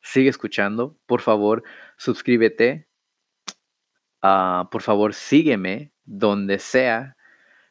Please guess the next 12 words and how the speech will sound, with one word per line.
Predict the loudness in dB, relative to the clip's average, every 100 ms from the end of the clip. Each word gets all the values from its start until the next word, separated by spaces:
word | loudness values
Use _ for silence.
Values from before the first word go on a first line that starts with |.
| _
que | -2
estés | 0 -2 -2
escuchando | -4 -6 -4 -2 -2
el | -2
Danny | -4 -4
Flow | -6 -4 -4 -8 _ -6
Podcast. | -6 -6 -10 -14 -14 -20 _ _ _ _ _ _ _ _ _ _ _ _ _ _ -16 _ 0
Compártanlo | 2 2 0 0 -2 0 -2 -4 -6
con | -6 -4
sus | -2 0 0 -2 -8 -16 -20 _ _ _ _
mejores | -6 -2 -2 -2
amigos, | -4 0 0 -2 -6